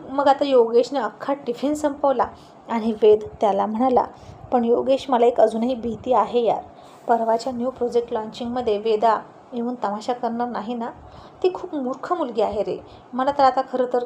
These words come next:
तिची भीतीच वाटते." काहीही करू शकते ती. योगेश म्हणाला, "Don't worry,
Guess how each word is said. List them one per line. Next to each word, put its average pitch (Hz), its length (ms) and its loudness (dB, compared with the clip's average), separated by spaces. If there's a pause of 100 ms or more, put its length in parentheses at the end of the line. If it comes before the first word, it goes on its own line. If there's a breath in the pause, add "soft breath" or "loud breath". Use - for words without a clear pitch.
तिची 247 200 -10
भीतीच 220 380 -6
वाटते." - 500 -4 (220)
काहीही 214 380 -4
करू 269 260 -2
शकते 208 360 -6
ती. 180 180 -10 (560 loud breath)
योगेश 220 460 -2
म्हणाला, 233 300 0
"Don't 240 360 2
worry, 247 220 2